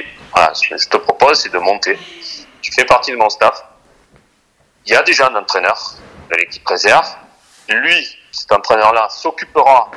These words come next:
de gérer l'équipe en championnat. » C'est-à-dire que lui, euh, il sera là sur les matchs de, de championnat. Par contre, c'est toi qui prends l'entraînement.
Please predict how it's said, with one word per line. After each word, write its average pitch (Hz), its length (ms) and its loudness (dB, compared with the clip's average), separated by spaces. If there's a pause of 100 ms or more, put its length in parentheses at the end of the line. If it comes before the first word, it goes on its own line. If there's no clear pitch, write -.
(640)
de 107 240 0
gérer 139 320 -2
l'équipe 135 440 -8 (540)
en - 80 -8
championnat. » 92 520 -4 (340)
C'est-à-dire 90 320 -4
que 87 60 -10
lui, 90 420 -4
euh, 78 40 -6 (580)
il 85 260 -6
sera 95 260 4
là 101 100 4
sur 82 180 -4
les 80 100 -4
matchs 90 300 -2
de, 85 260 -2
de 80 120 -6
championnat. 85 420 -2 (380)
Par - 140 4
contre, 165 140 4
c'est 139 160 0
toi 180 120 4
qui - 120 0
prends - 160 2
l'entraînement. 113 500 0